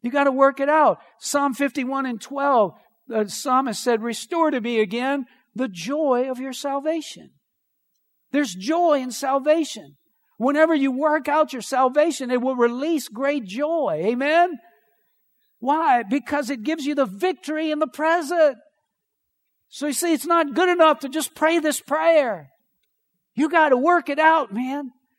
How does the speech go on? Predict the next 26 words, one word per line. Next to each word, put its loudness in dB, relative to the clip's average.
You 4
gotta 4
work 2
out 2
what 2
God 4
works -2
in. 2
Now, 4
clarification. 0
We 0
don't 6
earn 6
our 6
salvation 4
by 4
works. -2
We -8
can't 0
earn 2
our 0
salvation, 0
salvation 0
by 0
works, -4
right? -2